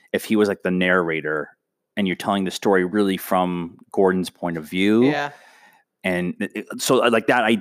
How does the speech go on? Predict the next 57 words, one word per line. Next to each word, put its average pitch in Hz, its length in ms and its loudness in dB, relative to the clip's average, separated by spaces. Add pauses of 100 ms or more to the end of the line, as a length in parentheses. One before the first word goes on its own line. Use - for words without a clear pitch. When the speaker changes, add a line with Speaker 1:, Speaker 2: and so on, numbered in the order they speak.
Speaker 1:
I 110 100 2
like, 104 200 0 (100)
like, 101 220 -2 (460)
like, 87 180 -10
you 120 100 0
don't 143 200 4
hire 143 280 4
Jeffrey 120 380 0 (140)
Wright 101 340 0
to 110 120 2
be 98 500 -2 (1600)
Commissioner 127 380 2
Gordon 101 320 4
unless 101 260 2
you're 104 80 -2
gonna 92 160 0
have 90 180 -2
him 90 180 -4
do 92 180 -2
that 90 160 0
kinda, 85 280 -4 (240)
at 117 100 2
least 120 260 2
from 107 160 0
my 101 160 2
point 85 240 -4
of 80 60 -6
view. 85 220 0
Speaker 2:
Yeah. 170 240 2
Speaker 1:
I'm 139 140 4
not 117 180 2
writing 98 200 0
the 92 60 0
movie, 90 300 2
so, 104 340 4
Speaker 2:
<laughs> - 400 -2
Speaker 1:
uh, 95 220 2
I, 82 360 -2 (100)
I 110 80 0
don't 110 140 0
think 107 100 -4
I 107 100 2
could 104 160 0
even 107 280 2
try 98 200 0
to 101 160 -4
even 98 220 -2
deal 101 260 2
with 82 160 0
writing 82 220 -2
the 85 80 -8
movie 82 240 -4
like 160 220 -4
this. 226 260 -2
But, 190 220 0
Speaker 2:
<laughs> - 320 -12
Speaker 1:
but 120 180 2